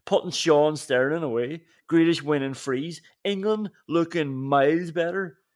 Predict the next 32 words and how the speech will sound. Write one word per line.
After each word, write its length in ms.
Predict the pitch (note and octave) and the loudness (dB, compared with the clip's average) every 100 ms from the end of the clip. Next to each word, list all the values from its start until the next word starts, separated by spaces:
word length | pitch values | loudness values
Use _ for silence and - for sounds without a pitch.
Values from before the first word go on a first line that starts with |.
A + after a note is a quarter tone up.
| _ | _
than 120 | C#3 C#3 | -6 -6
they 80 | |
have 260 | A#2 B2 C3 | 0 0 0
done 160 | E3 E3+ | -4 -4
for 160 | D#3 | -4
the 80 | A#2 | -4
whole 300 | B2+ B2+ B2 | -2 -2 -2
tournament. 520 | - A2+ C3+ D#3+ E3 _ _ _ _ | -6 -10 -10 -12 -18 _ _ _ _
And 200 | F3 D#3+ | -6 -2
Jack 300 | - F#3 - | 0 -2 -2
Grealish 360 | D#3 D3 F3 - - | -2 0 0 -2 0
able 260 | D3+ D3 | 0 0
to 100 | C#3 | -4
do 240 | A#2+ B2+ C3 | -6 -4 0
that 240 | E3+ - | 2 2
without 340 | C3 B2 B2+ - | 0 0 -2 -4
playing 340 | C#3 C#3 C#3+ | -2 0 -2
against 380 | B2+ B2 A2 B2+ | -2 -4 -4 -8
Midtjylland 760 | B2+ C#3 - F#3+ E3 E3+ F#3 D#3 | -6 -4 -2 0 2 0 0 -6
in 80 | |
the 60 | C3 | -8
Champions 520 | - C3+ C3+ B2+ A#2+ | 0 0 0 -4 -6
League. 320 | B2 D#3+ F3 _ _ _ _ _ _ _ _ _ _ _ _ - | -6 -6 -10 _ _ _ _ _ _ _ _ _ _ _ _ -2
And 120 | E3 | 6
by 220 | F#3+ G#3+ | 8 8
the 100 | G3+ | 8
way, 340 | C3+ D3+ G#3 D3 | 4 4 2 0
Jack 360 | C3 G3 - | 4 4 4
Grealish 400 | F#3+ F3 D#3 - - _ G3 | 0 2 2 -2 -10 _ 0
only 460 | F3+ G3+ A3 A#3+ | 2 0 -2 -2
doing 260 | G#3 A3 A3 | -2 -2 -2
that 320 | A3 A3+ | -6 -8